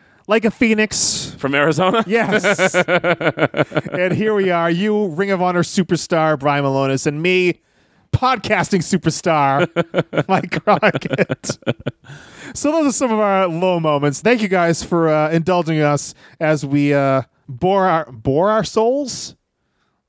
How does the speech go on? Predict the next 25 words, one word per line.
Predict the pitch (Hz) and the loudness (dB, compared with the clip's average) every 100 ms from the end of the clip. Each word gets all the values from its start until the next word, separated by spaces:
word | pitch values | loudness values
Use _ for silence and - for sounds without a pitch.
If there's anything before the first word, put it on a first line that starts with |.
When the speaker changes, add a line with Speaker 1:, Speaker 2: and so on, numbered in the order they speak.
| - | -18
Speaker 1:
Bared | 120 160 190 202 | -2 2 2 2
our | 226 | 0
souls? | - 220 220 233 254 - - - | 0 0 2 2 0 -4 -8 -10
Speaker 2:
I | |
don't | - 147 | -12 -12
know. | 151 | -6
Speaker 1:
I | 165 | 0
think | 254 | 2
we | 165 | 0
bared | 139 131 120 | 0 0 0
our | 113 | -2
souls. | - 135 113 107 - | -2 -2 0 0 0
Speaker 2:
<laughs> | 160 - | 0 -2
Speaker 1:
That's | - - 139 - 220 208 | -2 0 -2 -2 -2 0
what | 190 | 2
we | 143 | 0
did. | 143 127 120 - - - - | 0 -2 -4 -10 -20 -20 -14
So | - 214 | -4 0
let's, | 294 302 | 0 -2
uh, | 247 220 208 202 | 0 2 2 2
let's | 208 220 | 0 -2
get | - 233 | 0 0
into | 196 220 185 | 0 0 2
this | 180 - | 0 -2
promo | - - 277 262 233 233 226 220 | -4 -2 0 0 2 2 2 0